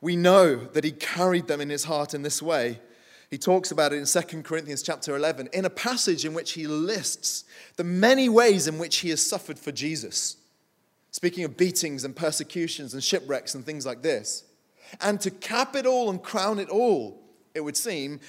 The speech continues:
the final thing he mentions here is that he says, "And apart from all these other things, there is the daily pressure on me of my anxiety for all the churches."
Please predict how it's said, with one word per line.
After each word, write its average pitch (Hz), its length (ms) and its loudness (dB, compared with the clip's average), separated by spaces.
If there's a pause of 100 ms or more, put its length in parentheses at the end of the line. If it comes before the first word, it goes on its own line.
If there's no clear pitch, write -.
(200)
the 175 80 -2
final 202 400 2
thing 180 220 -4
he 156 120 -6
mentions 160 540 -2
here 113 380 -2 (340)
is 147 120 -2
that 156 100 -2
he 165 60 0
says, 170 260 4
"And 156 80 -2
apart 254 500 0
from 214 160 -4
all 208 120 2
these 175 160 0
other 147 140 0
things, 90 600 -6 (920)
there 165 160 2
is 160 140 0
the 156 120 0
daily 180 500 0
pressure 175 480 -6
on 107 140 -10
me 90 220 -18 (340)
of 127 100 -8
my 135 200 -2
anxiety 131 960 -2 (340)
for - 140 -10
all 123 440 0 (140)
the 113 100 -16
churches." - 760 -12